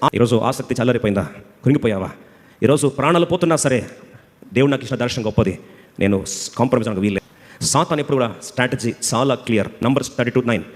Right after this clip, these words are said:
"వారు ఎష్కోల్ లోయలోనికి వెళ్ళి ఆ దేశం చూచి ఇశ్రాయేలు హృదయములను అధైర్యపరిచిరి గనుక యెహోవా తమకిచ్చిన దేశమునకు వారు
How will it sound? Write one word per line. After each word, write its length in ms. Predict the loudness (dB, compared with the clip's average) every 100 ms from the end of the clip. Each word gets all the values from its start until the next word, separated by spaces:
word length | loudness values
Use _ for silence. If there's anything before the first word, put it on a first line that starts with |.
| -20 -4 0
"వారు 180 | 2
ఎష్కోల్ 320 | 2 0 0 2
లోయలోనికి 300 | 2 2 2
వెళ్ళి 280 | 0 0 -2
ఆ 60 | 0
దేశం 280 | 0 0 0
చూచి 200 | 0 0
ఇశ్రాయేలు 320 | 0 0 0
హృదయములను 420 | 0 0 2 0 -4 -12 -2 2
అధైర్యపరిచిరి 1000 | 6 6 6 4 4 0 0 2 2 0 0
గనుక 220 | 2 2 0 -4 -12 -4 2
యెహోవా 360 | 4 4 2
తమకిచ్చిన 460 | 0 -2 -2 -2 0
దేశమునకు 500 | 0 2 2 2 2
వారు 240 | 2 0